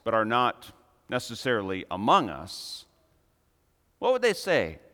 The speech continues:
about Covenant Reformed Church in Pella, Iowa? I do believe that that's the most profitable question for us to reflect upon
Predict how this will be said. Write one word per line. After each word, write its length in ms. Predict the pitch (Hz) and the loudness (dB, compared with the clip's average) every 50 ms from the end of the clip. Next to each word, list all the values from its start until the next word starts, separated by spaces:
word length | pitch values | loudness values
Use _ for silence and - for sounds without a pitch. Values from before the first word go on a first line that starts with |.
| _ _ _ _ _ _ _ _ _ _ _ _ _ _ - | _ _ _ _ _ _ _ _ _ _ _ _ _ _ -14
about 320 | - 120 127 120 110 - - | -4 -2 -2 -2 -2 -4 -4
Covenant 420 | - 160 143 123 135 127 120 - | -2 -2 -2 0 -2 -4 -4 -4
Reformed 460 | 110 113 110 - 135 123 113 104 95 | -6 -8 -6 -4 -2 -2 -2 -2 -4
Church 720 | - - - 135 113 95 87 - - - - - - - _ _ _ _ _ _ _ _ _ _ - | -6 -6 -4 -2 -2 -2 -4 -8 -14 -18 -18 -18 -20 -20 _ _ _ _ _ _ _ _ _ _ -8
in 180 | 107 107 95 | -8 -6 -8
Pella, 380 | - - - 110 107 101 98 87 | -8 -6 -4 -2 0 0 0 0
Iowa? 600 | - 90 90 85 78 73 67 64 65 - - - _ _ _ _ _ _ _ _ _ _ _ _ _ _ _ _ _ _ _ _ _ _ _ _ _ _ _ _ _ _ _ _ _ _ _ _ _ _ _ _ _ _ _ _ _ _ _ - | 0 -2 -2 -4 -4 -8 -10 -14 -16 -20 -20 -20 _ _ _ _ _ _ _ _ _ _ _ _ _ _ _ _ _ _ _ _ _ _ _ _ _ _ _ _ _ _ _ _ _ _ _ _ _ _ _ _ _ _ _ _ _ _ _ -6
I 60 | 135 | -4
do 120 | 175 240 269 | -4 -2 -2
believe 300 | 208 190 147 143 131 104 | 0 0 2 2 2 0
that 140 | 120 117 - | 0 0 0
that's 160 | 135 123 - | -2 -4 -2
the 80 | 127 | -2
most 240 | 120 113 104 - - | -2 -2 -4 -6 -4
profitable 500 | - 147 135 127 - - 120 110 110 110 | 0 2 2 2 2 -2 -6 -4 -4 -4
question 540 | - - - 175 185 - - - 120 107 98 | -4 -2 -2 -4 -4 -4 -6 -6 -6 -6 -6
for 160 | - 107 110 | -4 -2 -2
us 120 | 107 - - | -2 -2 -6
to 100 | - 120 | -8 -8
reflect 440 | 110 101 - - 160 185 - - - | -8 -8 -2 0 0 0 0 -2 -6
upon 680 | 123 - - 113 98 90 87 90 101 135 170 175 175 | -8 -8 -4 -4 -4 -2 -4 -4 -6 -8 -10 -12 -14